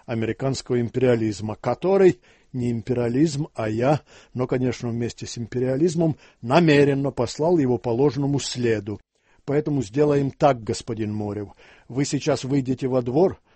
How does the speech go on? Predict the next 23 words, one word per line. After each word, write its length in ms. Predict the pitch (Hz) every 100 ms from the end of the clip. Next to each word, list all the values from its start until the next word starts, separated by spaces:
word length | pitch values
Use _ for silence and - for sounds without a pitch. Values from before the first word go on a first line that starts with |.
| _ _ -
окликните 800 | 139 - 170 160 - 127 139
первого 520 | 123 143 143 131 131 127
школьника, 580 | - 185 185 147 131
какого 540 | 117 123 127 123 123 123
увидите, 580 | 117 113 107 - 113 - -
и 100 | 151
он 160 | 180
вам 200 | 180 175
все 300 | - - 156
найдет 440 | 143 139 131 180 156
и 40 |
покажет. 640 | - 131 - 113 101 107 - - - _ 127
Дадите 480 | 110 127 175 151
ему 240 | 131 131 131
за 140 | 131
это 200 | 135 135
сигарету 600 | - 123 127 143 170 135
или 200 | 127 120
две, 300 | 107 107 107
спички 400 | - 160 - 127
у 80 | 113
него 200 | 113 123
есть. 380 | 120 107 -